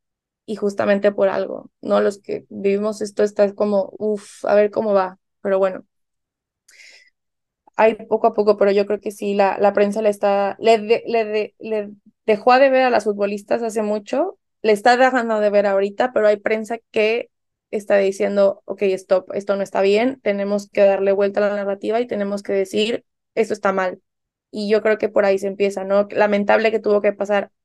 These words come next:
esto, para que la gente se diera cuenta, pero, eh, y esto no es ninguna justificación al abuso que hizo, o sea, para mí se tiene que ir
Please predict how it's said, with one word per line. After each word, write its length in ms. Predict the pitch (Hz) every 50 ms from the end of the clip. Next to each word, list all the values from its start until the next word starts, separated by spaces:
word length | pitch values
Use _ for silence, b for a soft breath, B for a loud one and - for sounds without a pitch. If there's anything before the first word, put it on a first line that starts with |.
| _ _ _
esto, 520 | - 202 208 202 - - 214 226 320 - _ _ _ _ _ _ _ _ _ _
para 220 | - 208 208 202
que 80 | 202 202
la 120 | 202 196
gente 220 | 196 196 196 202 202
se 100 | 208 202
diera 220 | 202 208 202 196
cuenta, 440 | 202 208 208 202 208 254 254 - - _
pero, 440 | 233 220 226 226 254 339 403 - _ _ _ _ _ _ _ _ _ _ _ _ _ _
eh, 340 | - - 214 202 196 196 190
y 120 | 196 202
esto 180 | 202 202 202 208
no 60 | 202 196
es 60 | 208
ninguna 260 | 208 202 202 196 202
justificación 640 | 202 208 202 202 190 196 190 - 190 190 269 254
al 60 | 185 185
abuso 260 | 185 190 185 196 190
que 80 | 190 185
hizo, 180 | 190 190 214
o 40 | 185
sea, 380 | 180 190 190 - - - - -
para 160 | - 208 208
mí 100 | 185 185
se 80 | 196 185
tiene 220 | 196 190 190 185
que 120 | 190 196 185
ir 320 | 190 190 175 175 - -